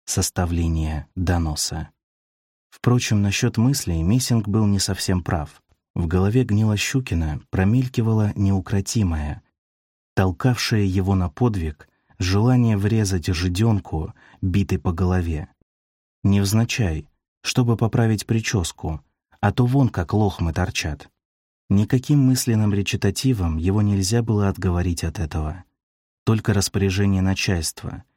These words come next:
строго-настрого запретившее ему касаться подследственного, удерживало его. Вольф же — со своей стороны посетовал, что мысленно упомянутого жиденка к делу не подошьешь. Как бы заставить его проговориться?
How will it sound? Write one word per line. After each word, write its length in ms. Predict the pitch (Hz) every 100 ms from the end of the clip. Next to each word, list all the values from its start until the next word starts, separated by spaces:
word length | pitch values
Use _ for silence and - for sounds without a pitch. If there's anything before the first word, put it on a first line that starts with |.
| _ -
строго-настрого 1080 | - - 110 120 113 104 101 101 - 104 95
запретившее 840 | 90 85 92 - 101 - - 87
ему 200 | 87 87
касаться 580 | 82 90 - 90 - 87
подследственного, 1120 | 76 85 - 101 117 - - 85 80 78 78 - _ _
удерживало 760 | 110 92 95 85 78 80 80
его. 400 | 80 80 80 76 - _ _ _ -
Вольф 500 | 92 82 117 131 95
же — 340 | 78 76 78 _ _ -
со 160 | -
своей 300 | 90 101 123
стороны 440 | 123 - 104 107 120
посетовал, 760 | 113 - 127 92 80 78 78
что 260 | - - 95
мысленно 520 | 113 127 - 107 101
упомянутого 720 | 95 101 107 107 95 98 87
жиденка 800 | 82 90 87 113 131 127 85 78 - _ -
к 120 | 95
делу 340 | 90 98 92
не 120 | 92 90
подошьешь. 760 | 92 92 - 92 78 76 - _ _ _ _ _ _
Как 160 | - 131
бы 140 | 120
заставить 640 | 107 101 - 127 120 107 -
его 220 | 104 104
проговориться? 960 | 101 98 104 107 101 80 - - -